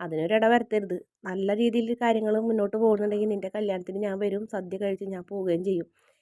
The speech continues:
എന്തായാലും നീ എന്നെ വഞ്ചിച്ചില്ലെങ്കിലും എനിക്ക് നി-, നീ, നീ എന്തായാലും രണ്ടാമതൊരു വിവാഹം കഴിക്കേണ്ടി വന്നേനെ, കാരണം എനിക്ക് ആയുസ്സില്ലല്ലോ, അപ്പോൾ അതുകൊണ്ട് എനിക്ക് നീ വിവാഹം കഴിക്കലൊന്നും ഒരു വിഷമമൊന്നുമില്ല, പക്ഷെ എൻ്റെ മോളെ അനാഥാലയത്തിലാക്കാൻ പറ്റൂ,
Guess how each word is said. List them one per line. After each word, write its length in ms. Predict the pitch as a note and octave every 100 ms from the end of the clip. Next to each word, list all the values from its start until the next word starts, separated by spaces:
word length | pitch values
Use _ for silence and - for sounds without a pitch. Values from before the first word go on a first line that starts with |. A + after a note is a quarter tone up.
| _
എന്തായാലും 380 | C#4 C#4 C#4 C#4
നീ 80 | C#4 C4+
എന്നെ 180 | C#4+
വഞ്ചിച്ചില്ലെങ്കിലും 840 | C#4+ C4+ G#3+ - A#3+ A3 G#3 G#3 D4 - _ _ _ _ -
എനിക്ക് 280 | G#3+ A3 C4+
നി-, 180 | C4 -
നീ, 120 | A3+
നീ 100 | A3 A3+
എന്തായാലും 360 | C4 B3 A#3+ A#3+
രണ്ടാമതൊരു 440 | A3 G3+ G3+ A3
വിവാഹം 320 | A3 A3 G#3 G#3
കഴിക്കേണ്ടി 380 | G#3 G3 F#3
വന്നേനെ, 380 | G3+ F#3 F3 E3+
കാരണം 360 | F3 F3+ E3 F3
എനിക്ക് 240 | F#3 F3 G#3+
ആയുസ്സില്ലല്ലോ, 680 | G#3+ G3 F#3+ G#3 F#3+ F#3+ F3 E3+ _
അപ്പോൾ 180 | F3+ G#3
അതുകൊണ്ട് 400 | F#3+ F3+ F3+ B3+ - _ _ _ _
എനിക്ക് 200 | A3+ A#3+
നീ 100 | B3
വിവാഹം 300 | A#3+ A#3 G#3+
കഴിക്കലൊന്നും 500 | A3+ A3+ A3 A3 G#3+
ഒരു 80 | G#3+
വിഷമമൊന്നുമില്ല, 600 | C4+ - G3 G3 F3+ G3+
പക്ഷെ 240 | A3+ G#3 G#3+
എൻ്റെ 160 | G3
മോളെ 240 | G#3 A3+ A3
അനാഥാലയത്തിലാക്കാൻ 880 | A3 G#3+ G#3+ G#3+ G#3 C4 C4 A3+ B3
പറ്റൂ, 240 | C4 B3